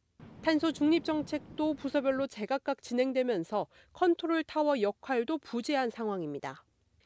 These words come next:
이천삼십오 년까지 아시아 최초의 무탄소 도시 실현이라는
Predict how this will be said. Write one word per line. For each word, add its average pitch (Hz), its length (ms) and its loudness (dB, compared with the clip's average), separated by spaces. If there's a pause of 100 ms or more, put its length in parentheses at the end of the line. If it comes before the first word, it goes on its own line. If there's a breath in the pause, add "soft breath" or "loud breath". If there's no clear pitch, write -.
이천삼십오 311 880 4
년까지 277 680 2 (180)
아시아 269 360 2
최초의 311 560 0
무탄소 294 800 0
도시 262 360 -2
실현이라는 254 760 0